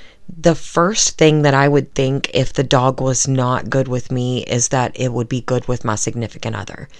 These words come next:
She's very careful when she, Rachel, talks about James.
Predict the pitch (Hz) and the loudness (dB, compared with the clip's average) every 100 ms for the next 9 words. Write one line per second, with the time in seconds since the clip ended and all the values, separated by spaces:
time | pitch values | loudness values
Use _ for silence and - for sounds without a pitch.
0 | - - - - - - - 180 - 185 | -20 -16 -16 -16 -16 -6 0 2 2 4
1 | 262 - - 160 143 - 139 135 139 - | 2 2 4 6 6 4 0 0 -2 -8
2 | - 135 131 - - 127 123 123 - - | -6 -2 0 0 0 -2 -2 -4 -6 -8
3 | - - - - - 117 - 117 117 - | -14 -14 -16 -8 -2 2 2 0 -2 -4
4 | - - 127 135 - 135 117 117 - 127 | -8 0 2 2 -2 -2 0 -2 0 2
5 | 117 107 120 151 185 - | 2 2 0 -2 -2 -4